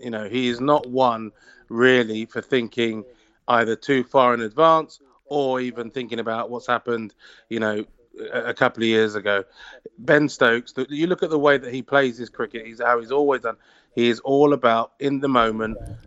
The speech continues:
What can he do right there and then? Everything that happens at the moment is the most important thing in the world to him. And once it's done, it's done, and he moves on. And I think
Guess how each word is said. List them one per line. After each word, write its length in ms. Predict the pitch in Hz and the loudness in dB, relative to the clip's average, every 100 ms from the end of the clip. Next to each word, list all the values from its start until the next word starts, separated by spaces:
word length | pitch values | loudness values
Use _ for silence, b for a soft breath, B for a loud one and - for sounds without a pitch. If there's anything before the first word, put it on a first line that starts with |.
| - | -14
What 280 | - 143 131 | 0 0 2
can 120 | 135 | -2
he 120 | 135 | -2
do 260 | 127 123 113 | 2 2 2
right 280 | 117 117 107 | 2 0 2
there 340 | 127 135 131 | 2 2 2
and 140 | 127 113 | -2 -4
then? 320 | 110 107 110 | -6 -6 -6
Everything 380 | 147 151 170 160 | -6 -6 -4 -4
that 120 | 147 | -2
happens 340 | 139 131 123 120 | -2 -2 -6 -6
at 200 | 139 143 | -4 -4
the 60 | |
moment 400 | 131 123 117 117 - - 113 | -6 -6 -6 -12 -8 -2 -2
is 120 | 113 | -2
the 80 | 120 | 2
most 280 | 123 117 | 2 0
important 480 | 123 113 135 127 120 | -4 -2 2 2 -2
thing 360 | - 120 113 107 b b - | -6 -4 -4 -10 b b -4
in 160 | 123 | -2
the 100 | 113 | 0
world 300 | 117 117 117 | 2 2 2
to 80 | 110 | -2
him. 220 | 101 104 | -4 -4
And 120 | 104 127 | -2 0
once 220 | 151 151 | 0 0
it's 100 | 143 | -4
done, 300 | 135 120 117 b b - | 0 0 0 b b -10
it's 200 | 113 - | -10 2
done, 260 | 127 117 | 4 4
and 180 | 120 120 | 0 -4
he 60 | 113 | -2
moves 320 | 117 113 104 | 0 0 -2
on. 140 | 104 107 | -4 -2
And 100 | 113 | -2
I 60 | |
think 280 | 110 135 117 | 0 0 -2